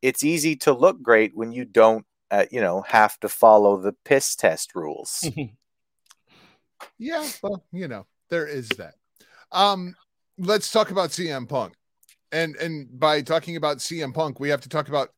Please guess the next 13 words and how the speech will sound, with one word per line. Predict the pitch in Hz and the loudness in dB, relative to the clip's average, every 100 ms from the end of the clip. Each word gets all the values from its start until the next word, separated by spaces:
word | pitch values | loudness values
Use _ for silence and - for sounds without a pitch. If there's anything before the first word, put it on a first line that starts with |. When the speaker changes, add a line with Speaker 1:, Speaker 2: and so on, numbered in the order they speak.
| _ | _
Speaker 3:
Q | - 240 | -8 -8
T | - 220 214 185 | -6 -6 -6 -8
Marshall. | 165 165 156 - - 190 110 64 - | -4 -2 -2 -4 -2 -2 -4 -12 -20
Speaker 2:
<laughs> | _ _ _ _ _ - - - - _ _ _ _ 147 - 147 143 - - - _ _ _ _ - - - _ 202 202 247 | _ _ _ _ _ -20 -20 -20 -20 _ _ _ _ -12 -8 -8 -8 -12 -16 -20 _ _ _ _ -20 -20 -20 _ -10 -10 -4
What | 147 151 | -2 4
Speaker 3:
So, | 294 277 240 214 - _ - 208 - _ | 8 8 8 2 -4 _ -12 -12 -12 _
wait. | 220 214 247 139 87 - _ _ _ _ - | -10 2 2 2 -4 -16 _ _ _ _ -10
So, | - 285 240 190 _ | -4 -2 -2 -4 _
n-, | 214 202 - - - _ _ _ _ _ _ _ _ | -10 -10 -10 -18 -20 _ _ _ _ _ _ _ _
next | 139 156 285 - - | -12 -2 -2 0 -4
week | 339 302 | -4 -2
in | 269 | -4
Chicago, | - 180 180 202 180 123 87 78 | -4 -6 -2 0 0 -2 -8 -10